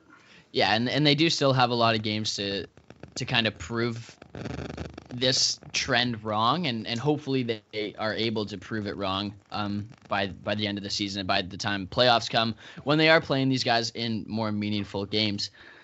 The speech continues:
So we'll move on to our second number, and this one's a bit of a cheat because it's our second and third number, um, and it has to do with Kyle Lowry's performance since coming back. We obviously mentioned that they're trying to integrate him into, into the system again, and,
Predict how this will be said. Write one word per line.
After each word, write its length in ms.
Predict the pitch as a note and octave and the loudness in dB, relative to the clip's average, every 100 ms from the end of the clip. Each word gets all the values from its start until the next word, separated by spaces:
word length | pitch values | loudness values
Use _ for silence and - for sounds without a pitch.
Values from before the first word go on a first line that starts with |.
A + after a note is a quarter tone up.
| - - _ - | -20 -20 _ 2
So 340 | - F3+ G#3 _ _ - | 8 8 8 _ _ -4
we'll 100 | D3+ | 0
move 200 | D#3+ D#3 | 2 4
on 180 | E3 E3 | 4 2
to 180 | - D3+ | 4 6
our 160 | C#3 | 6
second 420 | C3+ - C#3 C#3+ C3+ | 4 0 0 0 0
number, 200 | C3 C#3 | 2 2
and 120 | E3 | 2
this 140 | F3 | 2
one's 180 | F#3+ F3+ | 0 2
a 40 | |
bit 160 | D#3+ D#3+ | 6 6
of 60 | C3+ | 4
a 60 | |
cheat 320 | - - C3+ | 0 0 0
because 240 | A#2 B2 A#2 | -2 -4 -4
it's 140 | A2+ | -4
our 100 | G2+ | -2
second 460 | - A#2+ A2+ A#2 G#2 | 0 2 2 0 0
and 300 | G#2+ B2 A#2 | 2 2 0
third 260 | - G#2+ | -2 0
number, 480 | G#2+ G#2+ G#2+ A2 A#2+ - - | 0 0 2 0 -2 -10 -6
um, 440 | G#2+ G#2+ G2+ G#2 _ _ _ | -4 -2 -6 -10 _ _ _
and 100 | A2+ | 0
it 60 | B2+ | 6
has 160 | D#3 D#3+ | 6 6
to 60 | |
do 80 | D#3 | 2
with 100 | C#3+ | 0
Kyle 240 | D3 C3 A#2+ | 2 2 4
Lowry's 400 | A#2+ A#2 A#2 G#2+ | 4 2 0 -6
performance 540 | A2 - A2 A2 - | -10 -6 -4 -4 -6
since 120 | G#2 | -8
coming 280 | - F2 F2 | -8 -8 -4
back. 280 | F#2 F#2 G2 | 0 -2 0
We 60 | |
obviously 320 | A2+ A2+ A2 A2+ | 0 2 0 -2
mentioned 380 | A2+ A2 A2+ | -2 -2 0
that 240 | A2 G#2+ - - - | 2 2 0 -14 -8
they're 100 | A2 | -4
trying 260 | - A#2+ | 0 0
to 60 | G#2 | 0
integrate 460 | G#2+ A#2 G#2+ G#2 | -4 -4 -2 -2
him 160 | G#2+ G2+ | -2 -4
into, 480 | G2 G2+ A2+ G#2+ - - - | -6 -4 -2 -2 -4 -10 -8
into 400 | A2 A#2+ A2+ G#2+ | -6 -2 -2 -2
the 140 | G#2+ | 0
system 420 | - E3+ - D#3+ | 4 4 4 2
again, 360 | D3 C#3+ C#3+ C3+ | 2 2 2 2
and, 280 | A#2 A2+ | 0 -4